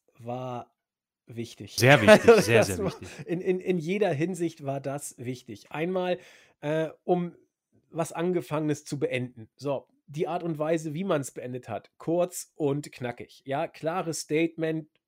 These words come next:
Speaker 1: Was soll der Scheiß? Wir machen hier und jetzt Schluss mit dem Mist. Und, äh, Stichwort: Hunter pusht seine
Speaker 2: Mhm.
Speaker 1: Guys. Das war N X T Owens pur.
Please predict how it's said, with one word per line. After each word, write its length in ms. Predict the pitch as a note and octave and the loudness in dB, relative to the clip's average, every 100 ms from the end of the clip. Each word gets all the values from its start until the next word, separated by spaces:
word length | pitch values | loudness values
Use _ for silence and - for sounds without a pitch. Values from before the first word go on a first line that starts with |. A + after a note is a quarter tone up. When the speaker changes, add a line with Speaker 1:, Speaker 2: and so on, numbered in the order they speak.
| _ | _
Speaker 1:
Was 240 | B2+ C#3 - | -2 -2 0
soll 200 | E3+ F#3 | 2 2
der 160 | C3 | 0
Scheiß? 500 | - - C3+ A2 - | -4 -8 -10 -10 -12
Wir 60 | C#3 | -6
machen 260 | D#3 D#3 D3 | -6 -4 -4
hier 240 | F3 G3+ | -2 -2
und 160 | E3+ D3+ | -2 -4
jetzt 260 | C#3+ - | -4 -6
Schluss 400 | - D3+ D3+ - | -2 -2 -2 -8
mit 180 | A#2 A2+ | -10 -8
dem 240 | G#2 G2+ | -10 -8
Mist. 360 | G#2+ G#2+ - - _ - - - - _ _ - | -10 -12 -14 -16 _ -20 -20 -20 -20 _ _ 0
Und, 400 | E3+ F#3 F3+ - | 2 2 0 -4
äh, 400 | D3+ D#3 D#3 C#3 - - - _ _ - _ | -2 0 0 -4 -14 -20 -20 _ _ -20 _
Stichwort: 640 | - F3+ F3+ E3 D#3+ E3 - - C3 | -4 -2 -2 0 0 0 -6 -20 -8
Hunter 340 | D3+ F3+ D#3+ | -6 -2 -2
pusht 440 | C#3+ - F3 - - | -4 -4 -4 -4 -12
seine 360 | B2+ C3+ C3+ B2 | -10 -6 -6 -4
Speaker 2:
Mhm. 60 | |
Speaker 1:
Guys. 520 | A2+ A2 F3+ - - - _ _ _ _ _ | -2 0 -2 -2 -10 -16 _ _ _ _ _
Das 420 | D3 C#3 D3+ - C3+ | -10 -6 -6 -6 -8
war 400 | C#3 C3+ C#3 - - | -6 -4 -6 -10 -6
N 180 | C3+ | -4
X 320 | C3+ B2 - - | -4 -6 -8 -10
T 280 | C3+ C3 - | -6 -4 -2
Owens 680 | B2 A#2 A2 G#2 - - - | -4 -2 -4 -4 -10 -14 -14
pur. 320 | - B2+ G#2 | -18 -14 -14